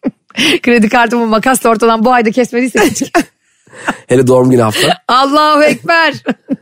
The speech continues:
Speaker 1: <laughs> Gerçekten felakettim. Boğa, e, iki bin yirmi üç yılının en cömerti. Allah onlara daha çok versin diyorum. <laughs> Çünkü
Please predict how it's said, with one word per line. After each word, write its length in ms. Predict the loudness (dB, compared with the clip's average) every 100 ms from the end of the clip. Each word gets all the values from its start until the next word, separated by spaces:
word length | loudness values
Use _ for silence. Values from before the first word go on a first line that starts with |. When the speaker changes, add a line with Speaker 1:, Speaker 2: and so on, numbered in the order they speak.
| -8 -10
Speaker 1:
<laughs> 600 | _ -16 -12 -10 -6 0
Gerçekten 540 | 2 2 -2 0 0
felakettim. 640 | 0 0 0 -2 -6 -6 -12 -18 -20 -20 _
Boğa, 320 | 2 2 2 2
e, 120 | 2
iki 180 | 2 2
bin 60 |
yirmi 220 | 2 2 0
üç 100 | 0
yılının 140 | 2
en 140 | 2
cömerti. 500 | 2 2 0 0 0
Allah 220 | 2 2 2
onlara 300 | 2 2 2
daha 140 | 0
çok 200 | -2 0
versin 360 | 0 0 -2 0
diyorum. 240 | 2 2 -2 -6
<laughs> 180 | -12 -4
Çünkü 460 | -2 -2 0 0